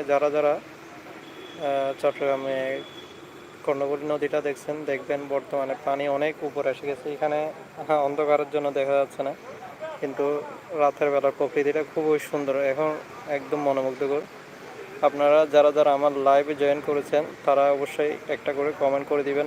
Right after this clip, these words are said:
আপনারা কোথা থেকে দেখতেছেন আমার ভিডিওটা। আমি বর্তমানে কালুঘাট সেতুর নিচে আছি। কালুঘাট ব্রিজটা বিখ্যাত, এই ব্রিটিশ কালুঘাট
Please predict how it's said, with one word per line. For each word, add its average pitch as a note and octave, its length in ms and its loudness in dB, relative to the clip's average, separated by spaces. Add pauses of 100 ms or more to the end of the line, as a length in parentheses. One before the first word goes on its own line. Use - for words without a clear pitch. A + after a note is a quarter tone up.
আপনারা C3+ 240 2 (200)
কোথা D3+ 220 2
থেকে D3+ 160 0 (120)
দেখতেছেন D3 420 -2 (680)
আমার C#3 220 2
ভিডিওটা। C#3 340 2 (920)
আমি D3 140 4 (100)
বর্তমানে D3+ 420 4 (160)
কালুঘাট C#3 380 4
সেতুর D3 340 2
নিচে C#3+ 280 -2
আছি। C3 160 -6 (160)
কালুঘাট C#3 400 2
ব্রিজটা C#3 320 -2 (120)
বিখ্যাত, C#3+ 380 -6 (920)
এই C#3+ 120 -6 (280)
ব্রিটিশ C#3 360 -2 (420)
কালুঘাট C#3 300 0